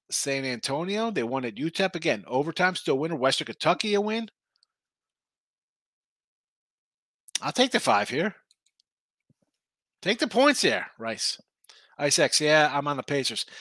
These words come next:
I mean, I don't hate, uh, again, I'm not loving the Lakers, but I'm not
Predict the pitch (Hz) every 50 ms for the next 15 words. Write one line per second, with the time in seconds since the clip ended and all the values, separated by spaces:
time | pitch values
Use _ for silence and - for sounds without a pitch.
0 | - - - - - - - - 208 220 226 226 233 254 269 277 262 233 202 196
1 | 208 214 226 196 156 - 165 160 151 135 143 185 165 165 147 120 117 - - 208
2 | 240 269 254 220 196 196 214 214 214 214 185 175 175 196 208 202 - 214 208 208
3 | 202 - - - - _ _ _ _ _ _ _ _ _ _ _ _ _ _ _
4 | _ _ _ _ _ _ _ _ _ _ _ _ - 151 143 143 143 151 165 156
5 | 139 127